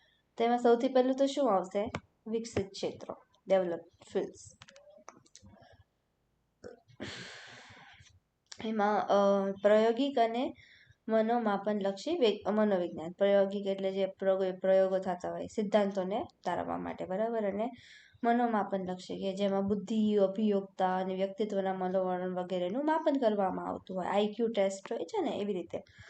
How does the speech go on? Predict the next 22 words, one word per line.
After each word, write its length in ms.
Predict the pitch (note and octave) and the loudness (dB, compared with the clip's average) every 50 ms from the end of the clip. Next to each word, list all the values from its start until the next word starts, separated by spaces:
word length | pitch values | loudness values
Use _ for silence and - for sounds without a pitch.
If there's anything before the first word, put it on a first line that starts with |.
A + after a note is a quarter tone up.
| - - - - _ _ - _ _ | -20 -20 -20 -20 _ _ -20 _ _
તો 140 | - A#3 A#3+ | 4 4 4
પ્રાયોગિકમાં 720 | A#3+ A#3+ A#3+ A#3+ A#3 A#3+ A#3+ B3 B3+ B3 B3+ C4 C4 C4 | 4 4 6 6 6 6 6 2 2 0 2 2 2 2
શું 180 | C4 C4+ C4+ C4 | 4 4 2 4
આવશે? 320 | B3 B3 B3 B3+ B3+ C4 | 2 2 2 2 0 2
માનવી 460 | B3+ A#3+ A#3 G#3+ G#3+ A3 A3+ A#3+ B3 A#3+ | 0 0 0 0 0 0 0 2 2 2
અને 180 | A#3 A#3 A#3 | 4 2 0
પ્રાણીઓ 420 | A#3 A3+ A3 G#3 G#3 G#3 G#3+ A3 A3 | 0 0 -2 0 0 -2 -2 0 0
ઉપર 300 | G#3+ G#3 - G#3+ G#3+ G#3+ | -2 2 2 0 0 2
પ્રાયોગિક 480 | G#3 G3+ G3 G3+ G3+ G3+ A3 G#3+ G#3+ | 0 -2 0 0 0 0 -2 0 0
અભ્યાસો 460 | G#3 G3 G3 - G3+ G3 G3+ G3+ G#3+ | 0 0 2 2 2 2 2 0 -4
કરીને 320 | G#3 - G3 G3 G3+ G#3 G#3+ | -2 0 0 0 0 -2 -4
સિદ્ધાંતો 500 | G#3+ A3 G#3+ G3+ - G#3 G3+ G3+ G3+ G#3 | -2 -2 -4 -2 0 -2 -2 0 -2 -4
તારવવા 480 | G3+ A3 G#3+ A3 A#3+ B3 B3+ C#4 F4 | -2 0 2 2 2 2 4 2 2
અને 320 | F#4 - - - A3+ A3+ A3+ | 0 0 -2 -4 -2 0 0
મનોમાપનલક્ષીમાં 1200 | A3 A3 A3+ A3+ A#3 A#3+ A#3+ A#3 A#3 A3+ A3+ A#3+ A#3 A#3 A3+ A3+ A3+ - - A#3+ A#3+ B3+ D4 E4+ | 0 0 -2 -2 -2 -2 -2 0 0 0 0 0 0 2 0 -2 -2 -4 -6 -4 -2 -2 -2 -2
બુદ્ધિ, 440 | D4 A3 G#3+ G#3 G3 G#3 A3 A3 A3 | -2 -4 -4 -6 -6 -6 -2 0 0
અભિયોગતા, 560 | A3 G#3 G3+ G#3 G#3 G#3 G#3 - - A3+ A3 | 0 0 0 -2 -4 -4 -4 -2 0 2 2
વ્યક્તિત્વ, 540 | G#3+ G#3 G3 G3+ - - G#3+ G#3+ G#3+ A3 A3+ | 2 0 -4 -6 -4 -6 -6 -4 -4 -4 -2
મનોવલણ 540 | A3 G#3+ G3+ G3+ G3+ G3+ G3+ G3+ G#3 G#3 G3+ | -2 -2 0 0 0 0 0 0 0 -2 -2
વગેરેનું 420 | G3 F#3+ G3 F#3+ G3 A3+ D4+ F4+ | -4 -2 -4 -4 -2 -2 -2 0
માપન 320 | F4+ D4+ C4 - A#3+ G#3+ G3 | 0 0 0 0 -2 -4 -2
કરવું, 300 | G3+ F3+ F3 F#3 F#3+ | -4 -6 -6 -6 -12